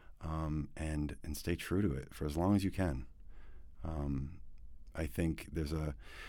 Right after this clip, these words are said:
there's a, there's a very, you know, big line in the film, um, when Roger said it, um, I, I, you know, I, I couldn't believe he said it. And I was like, I literally remember looking at my D P, Anthony Jarvis, and my co-producer, Tony Fernandez, and I said,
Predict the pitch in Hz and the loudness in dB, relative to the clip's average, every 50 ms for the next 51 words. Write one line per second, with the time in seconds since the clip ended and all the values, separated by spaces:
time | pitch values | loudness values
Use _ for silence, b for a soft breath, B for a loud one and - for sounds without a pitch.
0 | B B B 90 80 90 87 80 - - 87 78 82 76 95 98 98 95 92 85 | B B B 4 6 8 8 6 6 4 2 4 6 10 12 12 12 12 12 8
1 | - - - - 85 82 80 78 71 - - - - 85 92 85 76 85 82 80 | 6 2 0 0 2 4 4 2 2 0 -4 -8 -2 2 2 4 6 6 6 8
2 | 85 82 78 76 71 - - - 85 85 85 80 73 71 69 - - - - - | 8 8 6 4 2 0 2 4 6 6 6 6 6 4 2 0 -4 -12 -12 -8
3 | - 82 82 85 85 85 82 80 - - 78 80 78 78 76 76 82 85 87 78 | -6 -6 -4 -4 -4 -4 -4 -6 -4 0 2 2 4 4 4 4 4 4 4 4
4 | 80 76 - - - 90 82 80 73 - - - - - - 82 80 78 78 78 | 2 2 2 2 4 4 4 4 0 -2 -6 -12 -14 -10 -8 -8 -6 -6 -6 -6
5 | - 82 80 76 - - 73 73 73 73 69 - - b b b b b b b | -6 -6 -8 -8 -8 -6 -4 -4 -4 -4 -6 -8 -12 b b b b b b b
6 | b b b b b b b b b b b - - - 71 73 80 - - - | b b b b b b b b b b b -10 -6 -6 -6 -6 -6 -8 -10 -10
7 | - - - - 73 78 - - - 104 82 78 71 80 80 82 82 69 67 - | -10 -10 -6 -4 -4 -4 -2 0 2 4 4 4 4 6 6 6 6 6 4 2
8 | - 92 87 78 67 64 - - - 80 73 71 71 71 - 71 71 - - - | 2 4 4 2 2 0 -4 -4 -4 -2 -2 0 -2 -2 -2 -4 -6 -6 -4 0
9 | - 90 87 92 92 98 104 104 110 107 110 107 98 98 98 90 92 87 80 85 | 2 4 6 8 10 12 12 12 12 12 12 12 12 12 12 10 8 6 6 6
10 | 85 - - 87 82 76 85 82 71 85 80 71 - 80 78 73 69 73 76 71 | 6 6 6 4 6 6 6 4 4 4 2 4 4 4 4 4 4 2 2 2
11 | 67 85 76 76 71 71 69 - - - - - - - - - 76 73 73 71 | 4 4 4 4 2 2 0 -2 -4 -6 -6 -10 -12 -8 -4 -2 0 0 2 2
12 | 71 71 71 - - - 95 78 80 80 73 - - 73 - - 85 78 76 71 | 0 0 -2 0 2 4 4 4 4 2 0 0 0 -4 -4 -2 0 0 0 0
13 | - 82 78 78 78 76 73 69 69 69 71 - - 82 | 0 0 0 2 2 2 0 0 0 -2 -2 -2 -4 -6